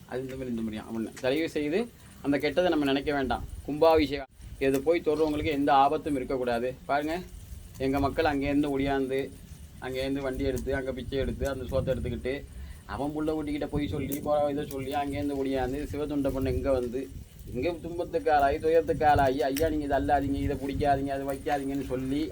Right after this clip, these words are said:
அதுக்கும் அவன் கட்டுப்பட்டு இந்த காரியத்தை செய்யணும். அவன் சிவத்தொண்டுக்கு தான் நான் இங்க வந்தேன். இந்த மீனாட்சி சொக்கனார் கூப்பிட்டார், அது வேற விஷயம். அவங்க ஒரு கால் ஒரு வாரம் போறான், நம்ம ஒரு நாளாவது அங்க போய் நின்னு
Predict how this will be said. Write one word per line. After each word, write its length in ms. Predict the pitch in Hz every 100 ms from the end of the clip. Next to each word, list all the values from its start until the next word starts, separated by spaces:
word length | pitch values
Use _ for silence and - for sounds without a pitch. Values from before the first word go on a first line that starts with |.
| -
அதுக்கும் 300 | 123 139 160
அவன் 160 | 156 139
கட்டுப்பட்டு 440 | 131 139 127 151 165 - - - - - -
இந்த 140 | 123 127
காரியத்தை 400 | 135 156 143 139
செய்யணும். 260 | 139 156
அவன் 140 | 143 -
சிவத்தொண்டுக்கு 500 | 139 151 143 135 131
தான் 180 | 139 123
நான் 140 | 123
இங்க 140 | 123 117
வந்தேன். 220 | 117 110 - - - - - -
இந்த 140 | - 117
மீனாட்சி 320 | 135 165 175
சொக்கனார் 340 | 165 165 156 143
கூப்பிட்டார், 280 | 147 151 135
அது 80 |
வேற 180 | 143 139 127
விஷயம். 240 | 123 110 - - - - - 113
அவங்க 260 | 120 123 120
ஒரு 100 | 131
கால் 280 | 135 151 160 135
ஒரு 100 | 135
வாரம் 380 | 135 147 147 135
போறான், 240 | 139 127 - - - - - - - -
நம்ம 180 | 110 107 123
ஒரு 120 | 131
நாளாவது 380 | 143 147 143 156 233 - -
அங்க 140 | 123 117
போய் 160 | 123 135 127
நின்னு 220 | 131